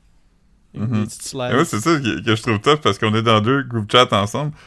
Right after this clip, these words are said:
Speaker 2: Trois, si tu comptes celui avec Marc-Antoine, qu'on a sur Messenger.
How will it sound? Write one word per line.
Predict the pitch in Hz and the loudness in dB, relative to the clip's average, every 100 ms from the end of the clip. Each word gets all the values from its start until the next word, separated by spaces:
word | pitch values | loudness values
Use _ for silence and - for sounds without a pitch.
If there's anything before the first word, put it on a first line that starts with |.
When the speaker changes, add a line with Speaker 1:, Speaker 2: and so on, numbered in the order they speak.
| _ | _
Speaker 2:
Trois, | - 143 196 | -2 0 0
si | - - | 0 -10
tu | - | -4
comptes | 135 147 | -4 -4
celui | 117 107 135 | -4 -2 0
avec | 117 107 110 | 0 0 0
Marc-Antoine, | 107 107 95 98 139 185 147 _ _ | -2 0 -2 -2 -2 -2 -6 _ _
qu'on | 113 110 | -2 -2
a | |
sur | - 110 | -2 -2
Messenger. | 104 104 110 104 127 | -2 0 0 0 -2